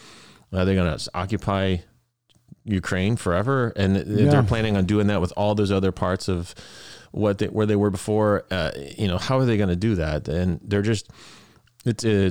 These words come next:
Speaker 1: it's a pipe dream. And, but it, you know, th-, we need to continue to, um, support Ukraine to, to fight, uh,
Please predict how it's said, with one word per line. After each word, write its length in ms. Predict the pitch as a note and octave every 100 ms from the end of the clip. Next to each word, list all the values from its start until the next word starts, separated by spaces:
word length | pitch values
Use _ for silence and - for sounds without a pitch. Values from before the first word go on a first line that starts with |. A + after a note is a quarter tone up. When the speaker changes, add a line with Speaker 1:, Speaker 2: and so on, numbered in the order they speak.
| -
Speaker 1:
it's 120 | A#2 -
a 20 |
pipe 260 | A2 A2
dream. 420 | - E2+ E2 E2 G2 _ -
And, 360 | F#2+ F#2 F2
but 360 | G#2 A#2+ G2 -
it, 180 | G#2 - _
you 180 | G2+ A2
know, 140 | G2
th-, 280 | F#2+ D#2+ F2+ - _ _ -
we 260 | - A#2+ B2+
need 240 | C3+ C3+
to 120 | - G2+
continue 520 | G2 - A#2+ A2 G2
to, 340 | - F2+ D#2+ D#2+ - - - - _ _ _ _ - -
um, 400 | G2 F2+ E2 -
support 640 | - F2 - G#2 F2+ - _ _ _ _ _ _ G#2+
Ukraine 560 | G2 - F2+ E2+ D#2
to, 200 | - F2
to 220 | - - -
fight, 360 | - E2 D2+ _ _ _ _ _ _
uh, 240 | F#2+ F2